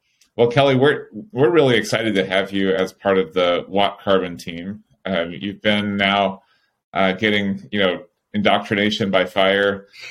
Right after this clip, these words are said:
uh, for the last three weeks. Um,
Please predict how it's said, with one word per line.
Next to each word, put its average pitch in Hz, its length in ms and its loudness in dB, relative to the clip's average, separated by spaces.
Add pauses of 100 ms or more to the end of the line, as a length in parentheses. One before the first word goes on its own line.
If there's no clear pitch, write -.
(180)
uh, 92 340 2 (120)
for 101 120 -2
the 95 80 4
last 95 400 2
three 104 180 -2
weeks. 101 640 -4
Um, 92 380 -2